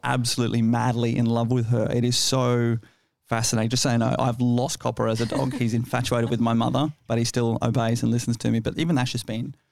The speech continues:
so warm to see that, you know, true affection, even watching,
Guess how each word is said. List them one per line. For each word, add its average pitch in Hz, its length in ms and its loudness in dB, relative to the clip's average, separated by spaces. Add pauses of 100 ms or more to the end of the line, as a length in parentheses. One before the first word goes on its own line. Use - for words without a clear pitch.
(120)
so 117 240 -2
warm 117 540 -2 (240)
to 117 100 -8
see 120 240 -2
that, - 180 -4 (140)
you 123 80 -6
know, 127 100 -4
true 120 280 0
affection, 120 440 -4
even 139 240 -2
watching, 147 460 -4